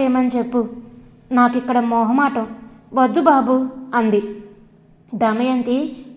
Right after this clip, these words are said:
గోపాలకృష్ణతో చెప్తే అతను శేషగిరితో నెమ్మదిగా చెప్పాడు. శేషగిరి ఇబ్బందిగా చూసి,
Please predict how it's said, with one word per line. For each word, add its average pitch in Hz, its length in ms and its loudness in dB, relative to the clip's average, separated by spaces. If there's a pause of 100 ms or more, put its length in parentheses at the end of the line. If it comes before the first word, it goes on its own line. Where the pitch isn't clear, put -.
గోపాలకృష్ణతో 277 800 2
చెప్తే 254 560 -2 (440)
అతను 240 280 0
శేషగిరితో 247 880 -2
నెమ్మదిగా 254 540 2 (120)
చెప్పాడు. 226 340 0 (720)
శేషగిరి 247 520 -2
ఇబ్బందిగా 254 680 0
చూసి, 285 400 -4